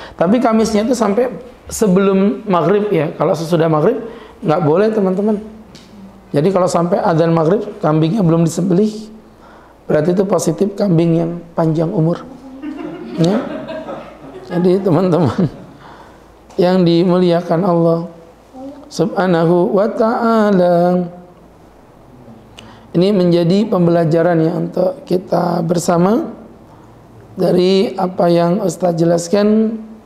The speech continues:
teman-teman yang dimuliakan Allah Subhanahu wa Ta'ala, ala kulli hal.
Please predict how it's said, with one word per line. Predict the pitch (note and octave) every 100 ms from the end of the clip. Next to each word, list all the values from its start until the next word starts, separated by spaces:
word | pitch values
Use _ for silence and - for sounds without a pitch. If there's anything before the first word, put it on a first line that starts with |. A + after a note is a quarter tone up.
| - - - - - - -
teman-teman | F3 F3+ F3 F3+ F#3+
yang | F#3+ F3 F3 F3
dimuliakan | E3+ E3 F3+ F3+ F3 E3+ E3+ F3
Allah | G3 E3+ E3+
Subhanahu | E3+ - G#3+ F#3+ F3 F3 - F3+ F#3+ A#3+
wa | E3+ -
Ta'ala, | F3+ F3+ G3 G3+ G#3 - - - - - - - - - -
ala | F3 F3 E3+ E3 E3+
kulli | - E3+ D#3+
hal. | - D#3+